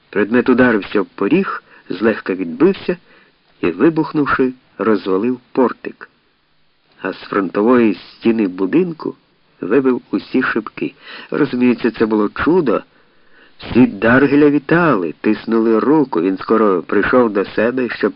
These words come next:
підкреслити свою зневагу до небезпеки, рішив негайно їхати до уряду, де його зустріли всі урядовці і провели до кабінету. А його чудова секретарка панна Лідія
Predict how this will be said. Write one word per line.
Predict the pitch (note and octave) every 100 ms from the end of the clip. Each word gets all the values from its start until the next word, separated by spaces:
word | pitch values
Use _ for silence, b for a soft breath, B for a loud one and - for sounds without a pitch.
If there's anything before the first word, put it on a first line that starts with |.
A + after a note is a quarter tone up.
| _
підкреслити | - G#2+ - A#2 C3 C3 A#2+ A#2
свою | - F#2+ A2+ A2
зневагу | F#2 F2 G#2+ G#2+ G#2+ F#2+ E2+ B B B B -
до | - G2+
небезпеки, | G2+ E2 D#2 - - G#2 A#2+ D#3+ D#3+ B B B -
рішив | F#2+ - C#3+
негайно | C#3+ C3 D#3+ D3+
їхати | C#3 D3 D3+ D3+
до | C3+ B2
уряду, | A#2+ C#3 D3 E3 E3+ _ _ _ _ -
де | G#2
його | A2 A2+
зустріли | G#2 A2+ - C3+ B2+
всі | A2+ - C#3
урядовці | B2 G#2+ D#2+ B2+ D3 - C#3
і | C3
провели | A2 G#2+ G2+ A2+
до | B2 A2+
кабінету. | A2+ G#2+ G#2+ F2+ C#2 - _ _ B B B _ _
А | -
його | A#2+ F3+
чудова | F#3+ F#3 F3+ F3+ E3+
секретарка | E3 D3+ D3 D#3+ E3+ D3 C3+
панна | A#2+ C3+ C3 B2 A#2
Лідія | A2+ F#3 F3+ F#2+ F2 D#2